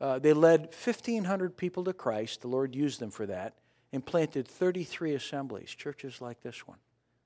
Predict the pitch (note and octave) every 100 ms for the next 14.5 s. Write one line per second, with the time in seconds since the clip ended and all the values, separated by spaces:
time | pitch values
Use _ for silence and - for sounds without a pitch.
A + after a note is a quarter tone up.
0 | _ _ _ - C#3+ - _ _ _ _
1 | _ C#3 F#3 - F#3+ F3 E3+ - C#3 C#3
2 | C3 C3 G#2+ D3+ D#3 D#3 - D#3+ D3+ D3
3 | C3+ _ _ _ - D3+ E3 D#3+ D3+ C#3
4 | C3 C#3+ C#3+ C3+ C3+ - A2 G2+ G2+ -
5 | _ _ _ _ - - - - _ _
6 | _ _ C3 B2+ D3+ E3 F3+ - - _
7 | _ _ _ _ _ _ _ _ _ _
8 | _ _ _ _ - C3+ A#2 D#3 E3 D#3+
9 | D#3 - E3 D3 - C#3+ D3+ C3+ A2 A2+
10 | A2 - C#3+ C3+ B2 A#2 - C#3+ C#3 A#2+
11 | - C3+ - A#2 G#2 A2 F#2+ - - -
12 | _ _ _ _ _ _ _ _ - B2+
13 | B2 A#2 - F3 - E3+ D#3 C#3 C3+ -
14 | D#3+ C#3+ G2+ F#2